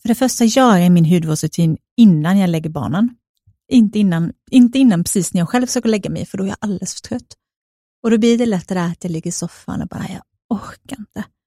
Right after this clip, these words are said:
Och sen så går jag upp och sen så gör jag hudvårdsrutinen alldeles för snabbt och slarvigt istället. Så nu har jag börjat göra det tidigare på kvällen, innan jag lägger barnen och innan jag själv kopplar av.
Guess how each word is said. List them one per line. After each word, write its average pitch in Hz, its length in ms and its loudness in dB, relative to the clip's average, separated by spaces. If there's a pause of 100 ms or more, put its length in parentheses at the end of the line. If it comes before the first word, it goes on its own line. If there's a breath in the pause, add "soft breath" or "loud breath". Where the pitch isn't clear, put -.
(720)
Och 254 80 2
sen 254 180 4
så 247 100 -4
går 226 120 2
jag 190 80 4
upp - 160 -6
och 196 100 -2
sen 190 140 0
så - 120 -4
gör 170 200 0
jag 180 80 2
hudvårdsrutinen 165 760 -2
alldeles 170 480 -2
för - 120 -6
snabbt - 420 -4
och 180 60 -8
slarvigt 180 600 -2
istället. 190 400 -2
Så - 100 4
nu 247 100 10
har 262 100 8
jag 254 140 4
börjat 262 380 4
göra 240 100 4
det 208 60 0
tidigare 214 320 2
på 202 100 -4
kvällen, 202 460 2 (480)
innan 226 200 6
jag 196 100 4
lägger 185 180 2
barnen 170 420 0
och - 140 -6
innan 175 240 2
jag 160 100 -2
själv 160 160 -6
kopplar - 320 -6
av. 202 140 0